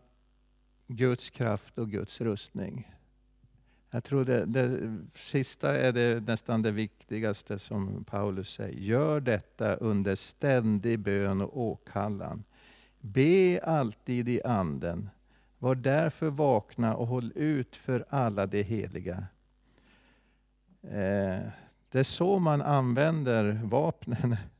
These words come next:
<laughs> Vare sig man tror att de finns, eh, eller, eller om det bara är bildligt. Men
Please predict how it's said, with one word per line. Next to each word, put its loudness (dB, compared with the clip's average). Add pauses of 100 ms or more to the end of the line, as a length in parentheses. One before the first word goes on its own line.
(140)
<laughs> -20
Vare 2
sig 0
man 2
tror 2
att 0
de 0
finns, -2
eh, 0
eller, 0 (500)
eller 2
om 2
det 2
bara 4
är 4
bildligt. -2
Men 2